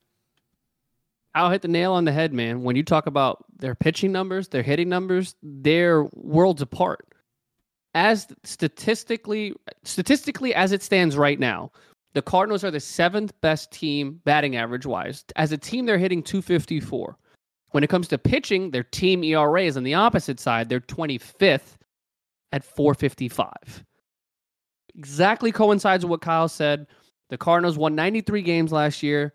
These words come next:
They only have thirty-eight. They're, I mean, they're losing games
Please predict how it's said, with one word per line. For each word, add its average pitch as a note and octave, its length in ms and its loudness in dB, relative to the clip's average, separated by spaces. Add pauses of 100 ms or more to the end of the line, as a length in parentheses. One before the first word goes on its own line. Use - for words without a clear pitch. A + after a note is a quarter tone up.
(220)
They A#2 140 -8
only F3 220 2
have G3 200 2
thirty-eight. D#3 600 2 (480)
They're, C#3 380 -2
I C3+ 80 -4
mean, C#3 180 -4
they're C3+ 160 -4
losing F#3 320 0
games E3 480 -2